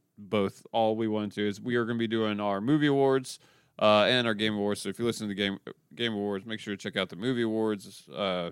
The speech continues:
I don't know what order we'll release in, but they'll be out there. Um,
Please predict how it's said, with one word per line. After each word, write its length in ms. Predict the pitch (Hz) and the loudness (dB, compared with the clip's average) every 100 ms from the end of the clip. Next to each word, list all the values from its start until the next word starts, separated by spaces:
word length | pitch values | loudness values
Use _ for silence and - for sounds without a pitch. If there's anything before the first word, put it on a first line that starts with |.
| 113 | -10
I 40 | - | -18
don't 120 | 87 | -16
know 80 | 92 | -12
what 140 | 92 | -10
order 200 | 90 92 | -10 -10
we'll 140 | 90 85 | -12 -12
release 380 | 90 90 87 92 | -12 -12 -12 -10
in, 140 | 92 | -6
but 180 | 101 - | -8 -6
they'll 100 | 107 | -8
be 180 | 69 62 | -6 -8
out 160 | 58 | -10
there. 140 | - - _ _ _ _ _ - | -14 -18 _ _ _ _ _ 2
Um, 640 | 135 139 127 117 104 95 | 4 6 6 6 2 -2